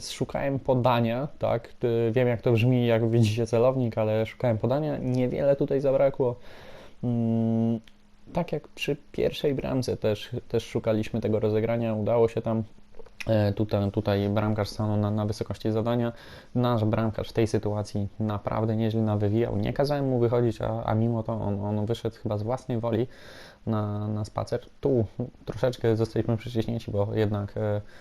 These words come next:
mm, oddali dość, dość groźny strzał nasi oponenci, jeden, jeden naprawdę z niewielu. Tak jak widzicie, wymiana podań gdzieś w środku pola.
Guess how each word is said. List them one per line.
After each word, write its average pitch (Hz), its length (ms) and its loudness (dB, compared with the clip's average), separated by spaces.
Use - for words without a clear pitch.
mm, 110 540 0
oddali 107 420 2
dość, 107 300 0
dość 110 260 6
groźny 107 480 2
strzał 123 300 -4
nasi 120 260 -2
oponenci, 110 460 0
jeden, 104 320 2
jeden 104 260 0
naprawdę 101 420 -2
z 101 60 -2
niewielu. 113 460 2
Tak 151 180 -2
jak 143 120 4
widzicie, 131 360 2
wymiana 131 420 2
podań 123 360 4
gdzieś 113 220 0
w - 40 -14
środku 120 420 -2
pola. 110 440 0